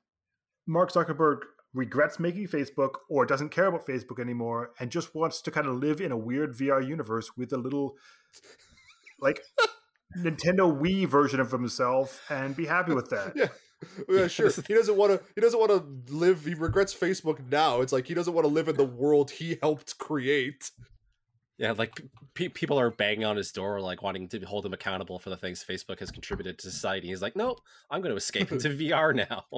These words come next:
Speaker 3: <laughs>
Speaker 2: Can't catch me. <laughs>
Speaker 1: It's
Speaker 3: There'll
Speaker 1: also,
Speaker 3: be no
Speaker 1: it, watching the entire
Speaker 3: accusations.
Speaker 1: thing, it, it's such an entitled way view of everything. They're like,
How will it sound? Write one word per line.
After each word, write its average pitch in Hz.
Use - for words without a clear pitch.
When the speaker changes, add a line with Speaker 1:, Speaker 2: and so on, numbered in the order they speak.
Speaker 3:
<laughs> -
Speaker 2:
Can't 151
catch 233
me. 349
<laughs> -
Speaker 1:
It's 202
Speaker 3:
There'll 240
Speaker 1:
also, 262
Speaker 3:
be -
no 107
Speaker 1:
it, 117
watching 233
the 220
entire 202
Speaker 3:
accusations. -
Speaker 1:
thing, 175
it, 175
it's -
such -
an 147
entitled 147
way 117
view 123
of 117
everything. 123
They're 135
like, 131